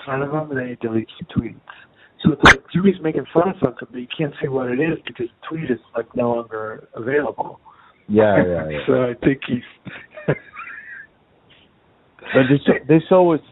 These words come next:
Speaker 2: there's always somebody to come in their defense.
Speaker 1: Yeah.
Speaker 2: "I, I don't know why you keep,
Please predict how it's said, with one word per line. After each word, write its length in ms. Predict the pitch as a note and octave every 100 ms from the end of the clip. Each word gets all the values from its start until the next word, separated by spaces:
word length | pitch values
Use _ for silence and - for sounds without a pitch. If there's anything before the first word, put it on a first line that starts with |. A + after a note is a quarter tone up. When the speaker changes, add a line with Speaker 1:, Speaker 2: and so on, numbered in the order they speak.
| _ -
Speaker 2:
there's 160 | D3 -
always 260 | E3+ D#3+ -
somebody 320 | D#3 D3 C3
to 80 | A2
come 220 | - C3+
in 160 | B2 G#2
their 160 | A2+
defense. 420 | A2+ E2 D#2+ D#2 - _ _ _ _ - _ _ _ -
Speaker 1:
Yeah. 80 | F3+ G#3+ A3 G3 -
Speaker 2:
"I, 80 | G3+
I 40 |
don't 140 | G#3+
know 140 | G3+ G#3
why 220 | F#3 G3
you 180 | F#3 F3 -
keep, 140 | F#3+